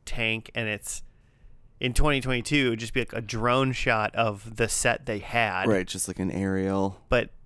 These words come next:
Speaker 1: they
Speaker 2: But it was, like,
Speaker 1: presumably,
Speaker 2: a C G I.
Speaker 1: like, wanted to do that later or something, 'cause it was
Speaker 2: Yeah.
Speaker 1: very clearly of, like, a, a very poor, <laughs> like, C G I, like, just kinda composed
Speaker 2: Yeah.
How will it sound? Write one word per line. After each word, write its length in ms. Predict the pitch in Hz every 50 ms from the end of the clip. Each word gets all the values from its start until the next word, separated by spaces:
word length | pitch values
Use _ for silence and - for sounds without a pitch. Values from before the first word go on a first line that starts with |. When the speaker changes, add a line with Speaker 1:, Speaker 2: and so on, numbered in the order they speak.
| - -
Speaker 1:
they 80 | 131
Speaker 2:
But 40 | 117 120
it 0 |
was, 280 | 127 120 120 120 120 120
like, 80 | 120 -
Speaker 1:
presumably, 840 | - 123 113 110 120 120 120 120 113 - 117 110 107 107 107 110 110
Speaker 2:
a 40 |
C 280 | 110 - - - 95 95
G 220 | - - 95 92
I. 40 | 117
Speaker 1:
like, 360 | 120 107 104 101 101 101 101 - - - -
wanted 520 | 113 113 113 117 117 120 123 123 113 113
to 100 | 123 117
do 160 | 107 120 120 113
that 220 | 117 107 82 82
later 420 | 95 107 123 147 160 185 185 185 180
or 40 | 180
something, 600 | - - 180 180 - - 180 180 185 185 185 175 - - - - - - - - - - - - - -
'cause 160 | - 139 123
it 100 | 127 120
was 180 | 113 120 107 98
Speaker 2:
Yeah. 80 | 95 95 117
Speaker 1:
very 420 | 123 113 113 135 131 123 120 113
clearly 640 | - - 123 123 117 113 117 113 110 110 104 104 104
of, 220 | - - 120 110 110
like, 140 | 110 104 104
a, 80 | 101 - - - _ _ _
a 140 | - - 120
very 380 | 104 104 117 117 107 104 104 101
poor, 560 | - - - 117 113 110 107 104 107 107 - -
<laughs> 340 | 123 120 - - - - -
like, 160 | 160 139 139 -
C 180 | - 131 131
G 240 | 127 139 - 143 127
I, 400 | 117 120 120 113 117 117 120 113 - - - - - - - - - _ _ - - - - - -
like, 200 | 117 113 107 -
just 160 | - 117 -
kinda 220 | - 117 110 107
composed 920 | - - - - 117 110 - - - 123 117 113 113 113 113 113 113 113 113
Speaker 2:
Yeah. 60 | 117